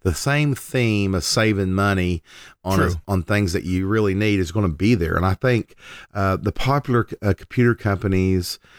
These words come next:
Speaker 1: um, I, what, it's sort of like they've been in an ongoing arms race. I
Speaker 2: Yeah.
Speaker 1: mean, they,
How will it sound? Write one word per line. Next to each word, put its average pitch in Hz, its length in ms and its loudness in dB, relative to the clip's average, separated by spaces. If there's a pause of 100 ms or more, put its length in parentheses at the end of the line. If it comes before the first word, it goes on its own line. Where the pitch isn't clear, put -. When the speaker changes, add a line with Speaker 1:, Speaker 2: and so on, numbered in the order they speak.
(240)
Speaker 1:
um, 95 440 -2 (120)
I, - 120 -8 (100)
what, 123 380 0
it's 120 380 -2
sort 156 240 -2
of 170 80 2
like 113 200 0
they've 113 180 0
been 113 320 0
in 104 160 0
an 98 220 0
ongoing 107 720 0
arms 104 400 0
race. 80 440 -2
I 95 140 0
Speaker 2:
Yeah. 107 240 2
Speaker 1:
mean, 95 160 -2
they, 117 680 0